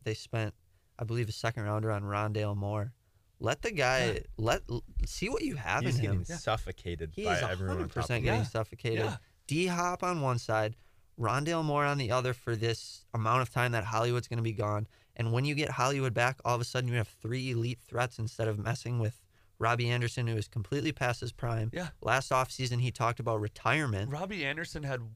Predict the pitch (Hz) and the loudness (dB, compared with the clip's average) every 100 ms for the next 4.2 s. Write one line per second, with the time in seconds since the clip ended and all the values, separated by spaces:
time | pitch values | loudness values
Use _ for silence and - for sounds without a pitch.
0 | - 120 117 104 110 131 143 - 113 113 | -6 -6 -4 -6 -4 -4 -8 -6 -6 -6
1 | - 131 131 127 123 - 117 127 127 110 | -6 -4 -4 -4 -8 -6 -6 -4 -4 -4
2 | 101 110 - 131 143 135 120 - 127 117 | -6 -6 -8 -8 -8 -4 -4 -4 -4 -4
3 | 113 104 101 120 110 107 - - 117 104 | -2 -4 -6 -4 -2 -2 -4 -4 -2 -2
4 | 101 113 | -4 -10